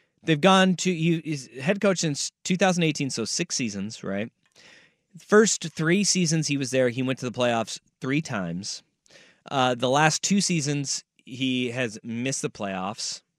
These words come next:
Okay, four, first four seasons went to the playoffs three times and missed the playoffs in back-to-back seasons. They were six and eleven this year, yet he was fifty-four and forty-five. Division has not been great,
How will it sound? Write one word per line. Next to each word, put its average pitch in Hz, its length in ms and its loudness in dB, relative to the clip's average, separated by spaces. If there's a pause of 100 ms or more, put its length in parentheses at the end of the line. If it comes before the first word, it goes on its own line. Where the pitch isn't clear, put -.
(340)
Okay, 139 200 0
four, 180 280 2
first 202 260 4
four 185 180 4
seasons 127 340 -2
went 123 180 -2
to - 80 -20
the 107 40 -12
playoffs 110 320 -4
three 104 180 -6
times 95 420 -8 (680)
and 139 380 2
missed 160 180 2
the - 60 -8
playoffs 139 400 2
in 117 100 -4
back-to-back 139 500 0
seasons. 87 540 -8 (1080)
They 170 180 6
were 170 140 6
six - 320 2
and 247 100 2
eleven 165 480 4
this 143 300 0
year, 92 320 -6 (840)
yet 185 380 6 (380)
he 294 120 2
was 349 220 4 (140)
fifty-four 262 680 4
and 175 120 0
forty-five. 147 680 0 (760)
Division 202 420 4
has 156 200 2
not 151 220 0
been 165 140 4
great, 120 280 0